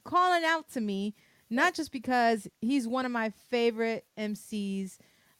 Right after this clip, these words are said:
I've, I've known him, I mean, we're not homies like that, but if we see each other, we're cordial to no-, one another. I was able to interview him on Soul Assassins Radio.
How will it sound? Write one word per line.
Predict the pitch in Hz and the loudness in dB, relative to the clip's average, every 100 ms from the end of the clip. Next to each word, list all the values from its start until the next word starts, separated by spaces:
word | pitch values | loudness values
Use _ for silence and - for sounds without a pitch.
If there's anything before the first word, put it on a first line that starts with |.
| - | -4
I've, | 208 208 180 - - | 0 0 -2 -10 -4
I've | 202 196 180 185 185 | 0 0 -2 -8 -6
known | 190 214 240 254 | -2 0 0 -2
him, | 233 208 196 196 202 196 | -2 -2 0 -2 -4 -6
I | 196 | -6
mean, | 208 185 180 _ | -6 -8 -12 _
we're | 208 | -10
not | 214 180 170 _ _ 247 | -6 -6 -8 _ _ 0
homies | 220 208 190 | 0 0 -2
like | 190 190 | -4 -4
that, | 226 214 185 | 0 2 0
but | 196 190 185 - _ _ - | 0 -2 -4 -10 _ _ -6
if | 220 214 | -4 -2
we | 233 | -6
see | - 339 294 | -2 -2 0
each | 214 277 | 0 0
other, | 233 214 214 | 2 2 -2
we're | 214 - | -4 2
cordial | 370 269 240 240 | 4 6 4 -2
to | 262 | -4
no-, | 254 | -2
one | 226 233 | 0 2
another. | 226 226 214 226 | 2 2 2 2
I | 220 | 2
was | 208 202 | 0 0
able | 220 220 214 | 0 0 -2
to | 202 | -2
interview | 214 208 202 190 202 202 | -2 -2 -2 -2 -2 0
him | 202 202 196 | 0 0 -2
on | 180 180 | -4 -6
Soul | - 208 | -4 -4
Assassins | 196 208 190 - 185 | -4 -4 -4 -4 -6
Radio. | 180 214 214 208 208 208 202 | -4 -4 -2 2 2 2 0